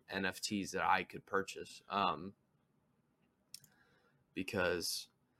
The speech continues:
uh, it's, it's one of those things where you can drain your bank account, you know, investing in. So, and usually, like,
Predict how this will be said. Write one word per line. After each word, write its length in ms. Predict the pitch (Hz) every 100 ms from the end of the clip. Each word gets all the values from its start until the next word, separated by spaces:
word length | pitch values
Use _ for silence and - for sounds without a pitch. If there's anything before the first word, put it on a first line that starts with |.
| _ _ _ _ _ _ _ _ _ _ _ _ _ _ _ - -
uh, 260 | 95 87 78
it's, 200 | - -
it's 160 | 98
one 160 | 101 98
of 60 | 92
those 180 | 90
things 400 | - 95 90 87
where 100 | 87
you 200 | 87 87 -
can 400 | 90 85 87 95 - _ _ _ _ - -
drain 300 | - 95 87
your 100 | 90
bank 260 | 90 82
account, 360 | - - 92 - - _ _ _ _ _ _ _ _ 95
you 60 |
know, 140 | 85 80
investing 460 | 80 - - 82
in. 200 | 78 90
So, 280 | - - 78 - _ - - - - _ -
and 220 | 135 123
usually, 400 | 131 151 147 156
like, 320 | 131 120 107